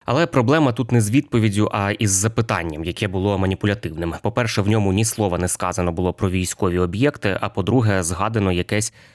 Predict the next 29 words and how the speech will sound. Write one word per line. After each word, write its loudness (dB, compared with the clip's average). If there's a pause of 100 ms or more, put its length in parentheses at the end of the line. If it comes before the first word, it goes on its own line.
(100)
обладнання 2
нато. 0 (640)
Ну, 2
а 0
російські 2
медіа, 2
звісно 0
ж, 2
розтиражували 0
цей -2
коментар 0
у 0
вигідному 2
їм 2
світлі -2
і 0
створили 0
враження, 0
що -4
Україна 0
начебто -2
атакує 0
цивільне 0
населення 0
в -6
Росії. 0 (720)
Тож 0
давайте 2
розбиратися. 0